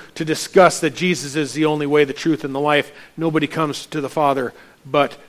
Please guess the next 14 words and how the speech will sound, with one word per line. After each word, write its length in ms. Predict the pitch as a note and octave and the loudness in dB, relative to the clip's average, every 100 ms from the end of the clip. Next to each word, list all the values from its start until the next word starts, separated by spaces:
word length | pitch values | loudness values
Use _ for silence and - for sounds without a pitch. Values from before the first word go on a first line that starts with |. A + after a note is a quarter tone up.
| - | -16
through 420 | - C#3+ C3+ A#2+ - - | -6 -2 -2 -6 -14 -10
me. 440 | D#3 D#3+ B2+ G#2+ - - - | -2 -2 -2 -8 -16 -20 -16
You 140 | C#3+ D#3 | -6 0
know, 80 | |
there, 220 | E3+ F#3+ D#3+ | 4 6 8
there 200 | F#3+ F#3 | 8 8
is 140 | D3 | 6
a, 220 | D#3 C#3+ | 4 4
there 160 | D#3 E3 | 2 0
is 80 | C#3+ | 0
a 80 | |
massive 840 | C#3 D3+ F3+ G#3 G3+ - C#3+ C3 - _ | -4 0 4 6 4 2 -2 -2 -8 _
movement 520 | D#3+ F3+ F#3+ C#3+ D3 C3 | 0 4 4 4 -4 -4
across 600 | - D3+ C#3 B2 - | 0 4 4 2 -10